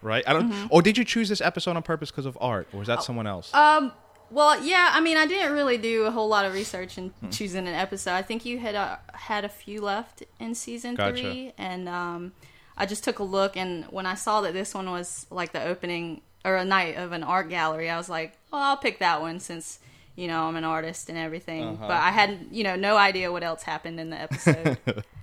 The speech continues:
Speaker 2: specifically. <laughs>
Speaker 1: Uh, I guess let me scale back a bit. Dina, Dina and her friend Stacy?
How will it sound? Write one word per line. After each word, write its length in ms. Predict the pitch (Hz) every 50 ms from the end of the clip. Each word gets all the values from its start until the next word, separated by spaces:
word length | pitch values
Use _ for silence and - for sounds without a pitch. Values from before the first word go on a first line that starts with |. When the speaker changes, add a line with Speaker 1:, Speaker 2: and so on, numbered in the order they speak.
| - - -
Speaker 2:
specifically. 920 | - - - 180 175 - - 185 180 - 170 - - 160 156 170 208 247 - - -
<laughs> 260 | 185 - 226 208 180 175 262 - - - - - -
Speaker 1:
Uh, 420 | 147 127 117 113 113 113 113 113 110 -
I 60 | 131
guess 160 | 131 131 127
let 80 | 147 135
me 60 | 127
scale 260 | 123 - - 135 131
back 180 | 127 123 123 -
a 60 | 123
bit. 260 | 113 117 117 117 -
Dina, 480 | 113 120 120 120 120 117 117 113 117 127 - - 117
Dina 220 | 120 127 131 131 131 -
and 160 | 117 117 117
her 540 | 113 110 120 120 117 117 113 113 113 113 117
friend 280 | 117 - - 123 113 113
Stacy? 520 | - - - 120 127 135 - 170 220 226